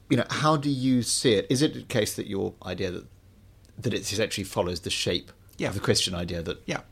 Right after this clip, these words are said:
Speaker 1: the world is decipherable?
Speaker 2: Yeah, absolutely. So if you go back to the eleventh century,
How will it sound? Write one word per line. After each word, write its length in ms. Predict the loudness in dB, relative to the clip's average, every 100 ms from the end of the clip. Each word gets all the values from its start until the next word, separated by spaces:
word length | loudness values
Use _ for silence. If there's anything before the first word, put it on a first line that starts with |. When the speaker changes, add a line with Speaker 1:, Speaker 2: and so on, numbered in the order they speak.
| -20 -20 -20 -20 -6
Speaker 1:
the 120 | 0
world 240 | 2 2
is 80 | 0
decipherable? 720 | 0 0 0 -4 -8 -12 -18 -20 -2
Speaker 2:
Yeah, 140 | 0 0 0
absolutely. 380 | 0 4 2 6
So 80 | 4
if 120 | 4
you 60 | 4
go 120 | 4
back 180 | 4 2
to 80 |
the 60 | -2
eleventh 180 | 0 2
century, 480 | 0 0 -2 -2